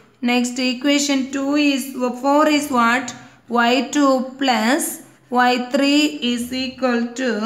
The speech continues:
minus ten. Next equation six is what? Equation six, Y one plus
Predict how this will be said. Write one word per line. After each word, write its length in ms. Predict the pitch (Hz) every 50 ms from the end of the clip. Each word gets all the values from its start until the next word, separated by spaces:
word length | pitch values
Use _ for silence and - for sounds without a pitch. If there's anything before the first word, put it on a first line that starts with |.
| 254 294 359 - - - - - - _ _ _
minus 640 | - 240 247 247 247 254 254 262 285 320 - - - - - - 269
ten. 180 | 254 233 - 214 - - - - - - _ _ _ _ _ _ - - - - - _ _
Next 320 | - 247 254 247 247 - -
equation 880 | 262 262 262 - 285 285 285 277 285 - 277 269 277 294 330 - -
six 480 | - - - - 285 277 240 - -
is 260 | 302 311 302 285 - -
what? 380 | 254 240 233 240 233 233 - 240 254 269 302 - - - - - - -
Equation 580 | 233 240 226 285 285 294 285 285 294 294 285 285
six, 460 | 285 - 294 285 247 - - - 277 240 202 202 202 - - - - - _ _
Y 400 | - 226 233 240 240 254 269 294
one 520 | 294 285 285 277 262 254 254 247 240 247
plus 720 | 247 247 226 220 214 208 214 226 277 349 - - - -